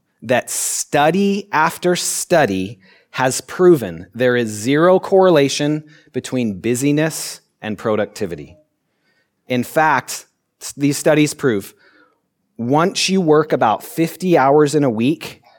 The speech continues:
your productivity actually decreases. Can I get an amen to that? I thought there'd be amens. Amen. All right. Okay.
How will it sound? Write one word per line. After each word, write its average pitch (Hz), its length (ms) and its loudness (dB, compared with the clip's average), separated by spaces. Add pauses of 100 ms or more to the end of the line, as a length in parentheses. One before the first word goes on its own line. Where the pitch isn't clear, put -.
(100)
your 123 160 -4
productivity 135 960 -2
actually 107 580 -6 (140)
decreases. - 920 -10 (540)
Can 147 80 -2
I 139 60 0
get 139 140 -4
an 143 120 0
amen 104 240 -4
to 123 80 -6
that? 147 220 -6
I - 20 -18
thought 101 160 -10
there'd 101 140 -12
be 101 100 -4
amens. 92 260 -10
Amen. 156 300 2
All 160 100 4
right. 151 200 2 (300)
Okay. 139 260 0